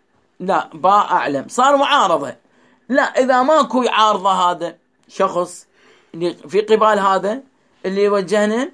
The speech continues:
لا، فماكو مشكلة. إذا عارضه، هنا نحن وين نروح؟ يقول، يقول: "ولكن يعتبر في شهادة أهل الخبرة إن كان اثنين أو أحد،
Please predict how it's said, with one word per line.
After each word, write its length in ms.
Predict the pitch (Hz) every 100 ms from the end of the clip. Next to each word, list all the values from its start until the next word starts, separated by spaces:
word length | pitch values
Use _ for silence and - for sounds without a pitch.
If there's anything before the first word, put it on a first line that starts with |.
| 196
لا، 200 | 135 147
فماكو 380 | 165 165 -
مشكلة. 300 | 123 - 117 117 _ _ _ -
إذا 180 | 311 320
عارضه، 580 | 285 277 269 269 269 226
هنا 160 | 202
نحن 260 | 190 160 170
وين 260 | 202 220 208
نروح؟ 340 | 180 165 - _ _ _
يقول، 440 | 170 165 196 190 -
يقول: 220 | 180 170 185
"ولكن 440 | 185 190 185 190
يعتبر 420 | 196 190 175 165
في 220 | 151 151 - -
شهادة 380 | 147 175 175 156 -
أهل 180 | 160 151
الخبرة 340 | 139 208 170
إن 40 |
كان 260 | 139 165 160
اثنين 380 | 143 185 240 262
أو 160 | 190 170
أحد، 260 | 151 -